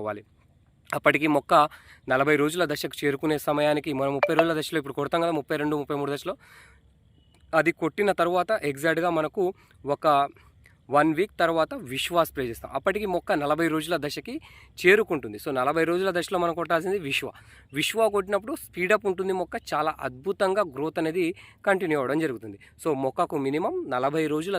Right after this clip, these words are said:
దశ, ముప్పై ఐదు నుంచి నలభై రోజుల దశ ఖచ్చితంగా ఉండాలి విశ్వ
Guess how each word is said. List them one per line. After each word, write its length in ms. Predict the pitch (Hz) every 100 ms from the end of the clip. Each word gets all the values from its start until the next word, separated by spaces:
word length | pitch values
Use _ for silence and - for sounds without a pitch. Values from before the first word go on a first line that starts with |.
| 147
దశ, 160 | 143
ముప్పై 400 | 123 120 - 160
ఐదు 120 | 151 147
నుంచి 160 | 147 170
నలభై 280 | 135 135 147
రోజుల 320 | 143 147 143
దశ 80 | 165 151
ఖచ్చితంగా 420 | - - 165 254 - - - -
ఉండాలి 360 | 175 202 120 -
విశ్వ 240 | 127 160